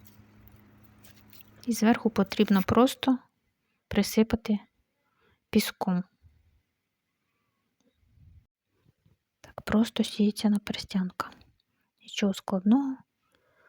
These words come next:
Хочеться навесні побачити результат, чи буде він вдалий.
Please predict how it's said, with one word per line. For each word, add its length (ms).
Хочеться 380
навесні 360
побачити 500
результат, 680
чи 160
буде 260
він 200
вдалий. 440